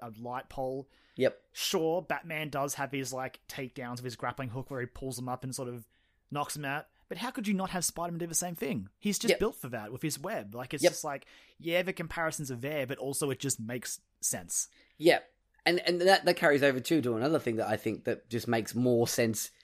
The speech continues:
Speaker 2: in, in this game, like, the, the basic, like, melee brawling combat. Um, in the Batman series, like, obviously, if you're switching between enemies, he does that, like, weird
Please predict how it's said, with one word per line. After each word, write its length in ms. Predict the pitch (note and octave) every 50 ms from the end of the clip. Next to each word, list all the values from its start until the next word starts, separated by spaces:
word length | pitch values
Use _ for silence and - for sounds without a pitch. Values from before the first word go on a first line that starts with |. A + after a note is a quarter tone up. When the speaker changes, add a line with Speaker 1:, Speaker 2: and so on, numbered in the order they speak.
| _ _ _ _ _ _ _
Speaker 2:
in, 380 | A#2+ B2 A#2 A2+ A2 G#2+ G#2 - -
in 100 | A2 A#2
this 160 | D#3 F3+ -
game, 220 | - G2+ G2+ G2+
like, 140 | G#2+ A2+ -
the, 100 | - C3
the 160 | G#2+ - C3+ A2+
basic, 380 | - C#3 D3+ D3 - C#3 -
like, 160 | A2+ A2+ - A2
melee 320 | A2 G#2+ A#2 C3+ C3 A2+
brawling 400 | F#2+ F2 G2 G#2+ B2+ C#3 B2+ G#2+
combat. 420 | - G#2+ G#2 G2+ F#2 F2+ E2 - - - - _ _ _ _ _ _ _
Um, 420 | A#2+ A#2 A2+ A2+ A2 G#2+ G#2 G#2+ - _ _ _ -
in 140 | - E3+ D#3+
the 80 | C#3 A2
Batman 460 | - - D3 D#3+ C#3+ D3 C3+ A#2 A2+
series, 400 | - - A2+ G#2 G#2 G#2+ G#2+ A2
like, 180 | A2+ G#2 G#2 G#2+
obviously, 500 | G#2+ G#2 G2+ - G#2+ G#2+ G#2 G2+ G2+ -
if 160 | - G2 - G#2+
you're 160 | G#2+ G#2+ F#2 - - _ _ _ _ _ _ _ _ _
switching 400 | _ - - E3 F3 F3 - D#3
between 320 | C3 B2+ - - C3+ A#2 A2
enemies, 480 | C3 D3+ D#3 B2+ G2+ G2 G#2 - - - _ - - - _ _ _
he 120 | - B2
does 180 | C#3 D#3+ D#3 C3+
that, 160 | D#3 C#3 -
like, 180 | C3 C3 B2 - - -
weird 680 | A#2 A#2 A#2+ D3+ E3 F3 F3 F3 F3+ F#3 F3+ E3 E3